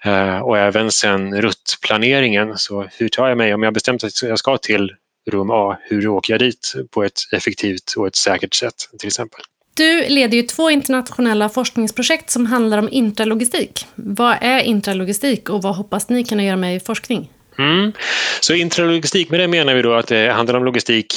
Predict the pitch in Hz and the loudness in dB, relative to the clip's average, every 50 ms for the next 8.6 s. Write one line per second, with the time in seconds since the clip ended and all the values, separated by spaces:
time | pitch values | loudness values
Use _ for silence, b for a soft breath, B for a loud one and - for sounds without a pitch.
0 | - - - - 123 120 113 113 110 113 110 107 120 117 113 113 107 107 104 107 | -10 -12 -8 -4 -2 -2 -2 -2 -2 -4 -4 -4 -4 -2 0 2 2 4 2 2
1 | 113 - - - 135 120 107 117 123 113 - 113 110 107 110 - 135 135 131 117 | 0 -4 -4 -2 0 0 2 0 0 0 0 0 0 0 2 2 2 2 2 2
2 | 98 107 117 123 104 - 120 120 117 120 113 110 110 110 107 107 107 110 117 110 | 2 0 0 0 -2 -2 -2 0 0 2 2 2 2 2 2 2 2 2 0 0
3 | 113 120 127 127 110 - - 104 95 110 101 98 104 110 - - - 147 143 135 | 0 0 0 0 0 0 0 0 0 0 0 0 -2 -4 -6 -2 0 2 2 2
4 | - - _ _ _ - - 135 131 131 131 131 131 131 131 135 135 127 - 175 | 0 -4 _ _ _ 0 2 2 4 4 4 2 2 2 0 -2 -2 -2 0 0
5 | 180 170 - - 143 135 127 117 107 117 - - - - - 117 107 - - 113 | 0 0 0 0 2 2 0 0 -2 -6 -12 -10 -8 -4 -2 0 0 0 -2 -2
6 | - 120 110 107 - - 113 113 110 120 131 135 - - 131 120 107 - - 107 | -2 -2 -4 -2 -2 0 0 0 2 2 0 0 0 0 0 0 0 0 0 0
7 | 107 107 110 107 120 101 - - 107 - 170 165 - 117 110 - - 98 - 104 | 0 0 0 0 0 0 -2 -2 -2 -2 -2 -2 0 -2 -2 -2 -2 -2 -2 -2
8 | 101 - 117 135 139 127 104 107 107 117 117 | -2 0 0 2 2 2 0 0 -2 -4 -6